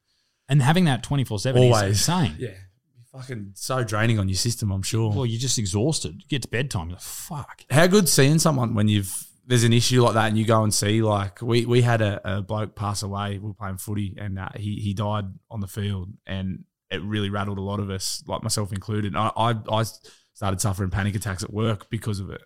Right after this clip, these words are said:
Speaker 2: Uh,
Speaker 1: Really?
Speaker 2: oh, yeah. Well, it wa-, it wasn't directly because I was fucking drinking a lot at the time because to sort of deal with it. And I found myself having panic attacks at work. Like, I'd be at work on a Tuesday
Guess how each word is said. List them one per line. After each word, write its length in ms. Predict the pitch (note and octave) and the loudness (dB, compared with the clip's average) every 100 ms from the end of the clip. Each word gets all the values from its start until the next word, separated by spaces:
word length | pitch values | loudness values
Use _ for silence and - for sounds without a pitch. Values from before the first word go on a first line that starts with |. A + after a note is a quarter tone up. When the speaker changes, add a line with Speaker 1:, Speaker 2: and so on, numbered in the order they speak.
| _ - | _ -6
Speaker 2:
Uh, 100 | F2+ | 0
Speaker 1:
Really? 160 | E3 D3 | 2 4
Speaker 2:
oh, 140 | A2+ | 4
yeah. 200 | A#2+ D3 | 8 8
Well, 260 | B2 A2 A2+ - | 8 4 0 -4
it 140 | - | -10
wa-, 160 | B2 A#2+ | -4 -2
it 120 | C3 | -2
wasn't 260 | A#2+ B2+ A#2+ | -2 0 0
directly 220 | A2+ A2+ | -2 -6
because 140 | G#2 | -8
I 40 | - | -6
was 120 | G#2 | -6
fucking 240 | - A#2 A2 | -6 -4 -4
drinking 260 | G#2 G2+ | -4 -4
a 60 | G#2+ | -4
lot 200 | G2+ F#2+ _ _ - | -6 -8 _ _ -12
at 100 | G#2+ | -10
the 60 | |
time 340 | A2 A2+ G2+ G2 | -8 -6 -4 -6
because 360 | G#2 - A2+ - - | -8 -8 -10 -12 -12
to 100 | G#2 - | -14 -10
sort 220 | - G#2+ | -8 -8
of 80 | F#2+ | -8
deal 220 | G2 G#2 | -8 -8
with 140 | G2+ | -8
it. 140 | F#2+ - - - - | -10 -12 -20 -20 -2
And 100 | G#2+ | 2
I 80 | |
found 200 | A#2 A2+ G#2+ | 4 2 0
myself 320 | G2+ G#2 F#2+ | 0 -4 -4
having 200 | G#2+ G2+ | -6 -6
panic 240 | G#2+ G2+ G2+ | -6 -8 -8
attacks 280 | G#2 G2 | -8 -8
at 80 | - | -8
work. 340 | A2+ A2 G#2 _ - _ _ | -8 -6 -6 _ -20 _ _
Like, 160 | G#2+ A2+ | -8 -4
I'd 80 | |
be 60 | A2 | -2
at 60 | G#2+ | -2
work 180 | G#2+ A2 | -4 -4
on 80 | |
a 40 | G2 | -6
Tuesday 540 | - G#2 G#2 G2 F#2 | -6 -4 -4 -6 -8